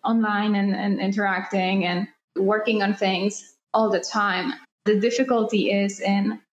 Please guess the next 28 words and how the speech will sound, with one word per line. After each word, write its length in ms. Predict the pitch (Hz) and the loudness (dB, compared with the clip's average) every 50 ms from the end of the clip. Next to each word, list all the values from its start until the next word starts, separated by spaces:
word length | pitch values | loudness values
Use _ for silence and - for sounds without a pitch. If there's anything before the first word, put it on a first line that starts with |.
| _ - | _ -2
as 140 | 233 240 247 | 0 0 2
an 100 | 254 247 | 2 2
only 300 | 247 240 240 233 220 208 | 0 0 0 0 0 -2
child, 680 | - - 240 226 220 208 196 196 185 180 196 196 - - - - - _ _ - | -2 -2 0 0 2 2 2 2 0 0 -2 -4 -6 -10 -16 -20 -20 _ _ 0
it's 120 | 226 226 | 2 2
hard 240 | 233 247 254 262 262 | 2 2 0 0 0
to 100 | 277 254 | 0 0
get 240 | 208 220 208 - - | 0 0 0 0 0
him 280 | 214 214 214 202 202 | 0 0 2 2 0
outside 880 | - - 180 180 - - - - - 202 185 165 - - - - - - - _ _ | 0 0 -2 -2 -4 -6 -8 -4 -2 -2 0 0 -2 -2 -4 -6 -10 -12 -18 _ _
unless 420 | - 208 208 214 214 208 208 208 220 | 0 0 2 2 2 2 0 0 0
I 100 | 190 196 | 0 0
sent 300 | 196 - 226 220 220 - | 0 0 0 0 0 0
him 160 | - 185 196 | 0 0 0
to 140 | 196 - - | 0 -2 -4
school. 580 | - - - - - 190 180 - - - - - | -6 -6 -8 -6 -2 -2 0 0 0 -4 -4 -6
So 380 | - - 214 185 - - - - _ _ _ _ - | -6 -4 -2 -2 -2 -2 -4 -8 _ _ _ _ 0
that's 180 | 220 220 220 | 0 0 2
why 200 | 247 220 214 190 | 2 0 0 0
I 200 | - 196 196 196 196 | 0 0 0 0 0
did 260 | 254 254 247 226 - | 0 0 0 0 0
for, 240 | - - 196 190 196 | 0 0 -2 -2 -2
for 200 | - 208 202 196 - | -2 -4 -4 -2 -2
three 160 | 233 226 226 | 0 2 2
months. 340 | 226 226 214 208 - 254 226 | 2 2 0 0 -4 -6 -6
He 180 | - - 220 214 | -2 0 2 2
was, 380 | 202 202 190 196 202 202 - | 2 2 2 0 -2 -2 -2
um, 500 | 190 190 190 180 190 202 214 220 226 - | -2 -2 0 0 0 0 0 -2 -4 -8